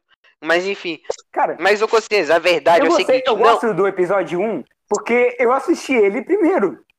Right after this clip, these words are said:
Speaker 2: Eu não assisti ele depois do seis, eu assisti ele primeiro.
Speaker 1: Cara,
Speaker 2: Ele
Speaker 1: o
Speaker 2: foi
Speaker 1: único
Speaker 2: minha
Speaker 1: episódio que eu
Speaker 2: introdução.
Speaker 1: gosto de Star Wars é que tem o Jar Jar Binks. Ele salva Star Wars, foda-se.
Speaker 2: Então,
Speaker 1: É o único
Speaker 2: episódio
Speaker 1: Star
Speaker 2: um.
Speaker 1: Wars que eu gosto.
Speaker 2: Tá. Não
Speaker 1: Mas
Speaker 2: vamos
Speaker 1: enfim,
Speaker 2: falar
Speaker 1: o que eu,
Speaker 2: de Star
Speaker 1: o que eu
Speaker 2: Wars
Speaker 1: ia
Speaker 2: aqui, porque
Speaker 1: falar
Speaker 2: a gente pode ficar mais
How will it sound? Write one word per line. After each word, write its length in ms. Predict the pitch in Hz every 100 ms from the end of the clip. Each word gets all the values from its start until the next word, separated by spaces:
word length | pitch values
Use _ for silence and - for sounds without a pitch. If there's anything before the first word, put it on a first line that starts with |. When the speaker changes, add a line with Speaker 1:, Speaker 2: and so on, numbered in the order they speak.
| -
Speaker 2:
Eu 100 | 170
não 80 | 226
assisti 300 | - 370 269
ele 160 | 220
depois 360 | 170 190 196 170
do 120 | 165
seis, 240 | 165 160 135
eu 60 | 160
assisti 220 | 156 -
ele 120 | 175
primeiro. 440 | - 359 320 190 - _ _ _ _
Speaker 1:
Cara, 140 | 403 349
Speaker 2:
Ele 60 |
Speaker 1:
o 20 |
Speaker 2:
foi 100 | 220
Speaker 1:
único 40 | 190
Speaker 2:
minha 100 | 185
Speaker 1:
episódio 320 | 196 185 220
que 60 | 220
eu 40 |
Speaker 2:
introdução. 140 | 214 208 -
Speaker 1:
gosto 40 |
de 120 | 190
Star 180 | 202 208
Wars 160 | 196 202
é 60 | 208
que 100 | -
tem 100 | 202
o 40 |
Jar 100 | 196
Jar 220 | 190 202
Binks. 340 | 160 135 120 117
Ele 140 | 147
salva 380 | - 139 139 139 _ _ _
Star 160 | 151
Wars, 140 | 127 107
foda-se. 380 | - 107 104 - _ _ -
Speaker 2:
Então, 200 | 262 202
Speaker 1:
É 20 |
o 40 |
único 140 | 165 180
Speaker 2:
episódio 120 | 180
Speaker 1:
Star 100 | 175
Speaker 2:
um. 20 |
Speaker 1:
Wars 120 | 156
que 80 | -
eu 60 | 147
gosto. 140 | 220
Speaker 2:
Tá. 300 | 214 151 120 _ _ _ _ _ _ -
Não 100 | 226
Speaker 1:
Mas 120 | -
Speaker 2:
vamos 160 | 220
Speaker 1:
enfim, 100 | 208
Speaker 2:
falar 100 | 196
Speaker 1:
o 40 | 190
que 60 |
eu, 40 | 190
Speaker 2:
de 60 | 185
Star 100 | 180
Speaker 1:
o 20 |
que 80 | 185
eu 40 |
Speaker 2:
Wars 40 |
Speaker 1:
ia 40 | 208
Speaker 2:
aqui, 80 | -
porque 160 | 165
Speaker 1:
falar 180 | 131 139
Speaker 2:
a 40 | 127
gente 120 | 170
pode 260 | 180 -
ficar 260 | - 170 156
mais 460 | 165 170 175 160